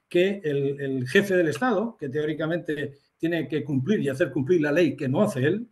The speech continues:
<laughs> pues, eh, tienda a, a, a hacer, a, a legislar por sí mismo y a aplicar la ley, eh, eh, todo en una, ¿no? Pero yo, yo creo que las consecuencias en, en materia de seguridad, que yo creo,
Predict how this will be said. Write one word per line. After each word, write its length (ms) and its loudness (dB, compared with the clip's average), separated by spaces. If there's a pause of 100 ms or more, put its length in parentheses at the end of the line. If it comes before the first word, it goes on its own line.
(140)
<laughs> 640 -12
pues, 340 2
eh, 280 2
tienda 500 4
a, 520 2
a, 600 -2
a 220 -4
hacer, 320 8
a, 420 -2
a 160 0
legislar 680 0 (260)
por 160 0
sí 140 -2
mismo 420 -2
y 100 2
a 60 4
aplicar 420 -2
la 100 0
ley, 340 -4
eh, 260 -16 (340)
eh, 160 -8
todo 280 -6
en 80 -4
una, 280 -6
¿no? 260 -14 (360)
Pero 140 4
yo, 140 6
yo 180 6
creo 160 6
que 100 4
las 160 4
consecuencias 760 -2
en, 140 -4 (180)
en 160 -2
materia 400 2
de 80 0
seguridad, 460 2
que 100 6
yo 140 -2
creo, 400 -2